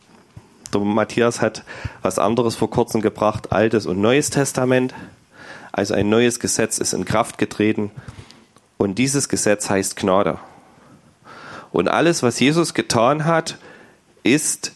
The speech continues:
dieses Ziel umzusetzen, dass wir Gnade empfangen. Das heißt, er weiß, wie wir sind, er weiß, wer wir waren und er hat eine klare Entscheidung am Kreuz getroffen, wo er mit uns hin will.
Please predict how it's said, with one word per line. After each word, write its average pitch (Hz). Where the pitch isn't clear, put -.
dieses -
Ziel 165
umzusetzen, 139
dass -
wir 123
Gnade 101
empfangen. 90
Das -
heißt, 131
er 98
weiß, 110
wie 98
wir 95
sind, 175
er 101
weiß, 113
wer 101
wir 87
waren 143
und 135
er 117
hat 120
eine 101
klare 131
Entscheidung 107
am 95
Kreuz 101
getroffen, -
wo 92
er -
mit 95
uns 104
hin 92
will. 71